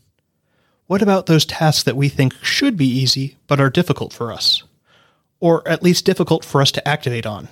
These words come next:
Even if it took me thirty minutes to build up the mental fortitude to make that phone call and drained me of a bunch of E Fs, my brain is gonna go,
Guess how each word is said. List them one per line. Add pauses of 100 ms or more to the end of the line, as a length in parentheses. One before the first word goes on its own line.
(880)
Even
if
it
took
me
thirty
minutes
to
build
up
the
mental
fortitude
to
make
that
phone
call (320)
and
drained
me
of
a
bunch
of
E
Fs, (460)
my
brain
is
gonna
go,